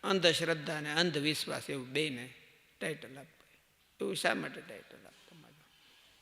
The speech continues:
શંકર ભગવાન છે એ વિશ્વાસનું રૂપ છે.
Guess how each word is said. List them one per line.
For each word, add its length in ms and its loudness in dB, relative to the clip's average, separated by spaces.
શંકર 420 2
ભગવાન 320 6
છે 160 2
એ 60 8
વિશ્વાસનું 560 4
રૂપ 180 -8
છે. 160 -8